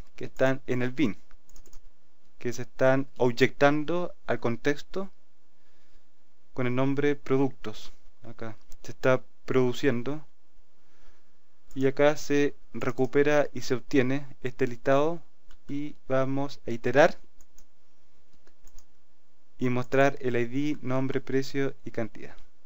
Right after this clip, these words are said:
Eso es todo, es bastante simple, una tabla, un date table, que accede a los productos que se están generando o inyectando al contenedor, al contexto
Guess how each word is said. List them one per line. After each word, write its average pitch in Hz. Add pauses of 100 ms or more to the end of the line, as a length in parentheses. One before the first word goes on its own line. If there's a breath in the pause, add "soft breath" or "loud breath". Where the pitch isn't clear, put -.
(260)
Eso 160
es 180
todo, 110 (120)
es -
bastante 131
simple, 160 (240)
una 117
tabla, 156 (380)
un 117
date 143
table, 160 (1120 soft breath)
que 127
accede 143 (220)
a 131
los 127
productos 139 (100)
que 131
se 127
están 135 (180)
generando 135
o 120
inyectando 123 (840 soft breath)
al 117
contenedor, 123
al 117
contexto 139